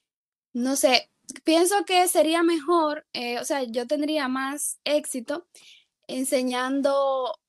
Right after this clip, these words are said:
em, a hacer, o sea, enseñando a maquillar, porque cuando tú quieres aprender a hacer algo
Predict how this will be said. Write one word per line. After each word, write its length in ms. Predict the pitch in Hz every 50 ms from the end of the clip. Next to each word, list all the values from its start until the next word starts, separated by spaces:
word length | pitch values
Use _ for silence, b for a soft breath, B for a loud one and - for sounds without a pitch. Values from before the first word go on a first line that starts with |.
| _ _ -
em, 680 | 254 247 247 247 240 240 247 240 233 233 226 220 214 220 -
a 100 | 233 240 240
hacer, 640 | 233 - - 254 254 247 254 254 247 247 247 240 247 - -
o 80 | - 277
sea, 160 | - 302 285
enseñando 580 | 262 247 247 226 226 233 247 262 269 269 262 262
a 60 | 254 254
maquillar, 560 | 247 240 - 254 247 262 254 226 226 277 - b b b b b b b b _
porque 360 | - 277 277 285 269 294 285 277
cuando 300 | 285 285 277 277 269 262
tú 260 | 330 339 370 381 339
quieres 340 | - 392 381 381 392 392 - -
aprender 520 | 320 320 - 285 277 277 269 277 285 294
a 80 | 302 320
hacer 460 | 311 - - 294 294 285 285 294 - -
algo 520 | - 247 240 214 208 202 202 226 269 330